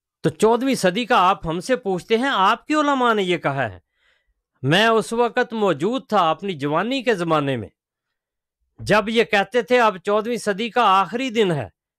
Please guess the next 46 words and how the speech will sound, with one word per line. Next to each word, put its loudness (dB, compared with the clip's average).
और -2
सूरज 0
गुरूब 2
नहीं 4
होगा", -2
और 2
मगरिब 2
के 0
वक्त 0
हो 2
गया। -2
सारों 2
को 0
अल्लाह 2
ताला 0
ने -4
उधर -6
झूठा -4
जुलूस -4
भी -2
निकाले 2
उन्होंने -4
कि -4
जी -2
चौदहवीं 0
सदी -2
ख़त्म -6
हो 2
रही 0
है, 2
अब 0
ईसा -2
आएगा। -2
ये 0
आप 2
देखें -2
जाके 2
उस -6
तारीख 0
को, 0
अखबारें 0
पढ़ 0
लें -2
उस -4
ज़माने -4
की, -20